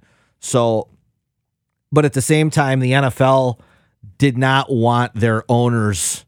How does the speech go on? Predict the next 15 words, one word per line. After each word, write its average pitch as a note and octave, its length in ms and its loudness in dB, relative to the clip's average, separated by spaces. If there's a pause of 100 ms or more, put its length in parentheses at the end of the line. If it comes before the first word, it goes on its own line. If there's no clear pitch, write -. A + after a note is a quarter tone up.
(160)
eh, C3 80 0
well, E3+ 220 2
their B2+ 200 -2
owners F3+ 440 2
didn't A#2 260 0
want, A2 380 -2 (160)
and A#2 120 -2
the A#2+ 120 -2
N B2+ 80 -2
F A#2+ 140 -6
L B2+ 200 0
didn't G#2 280 -4
want G2 260 -4
their G2 200 -4
owners F2+ 560 -6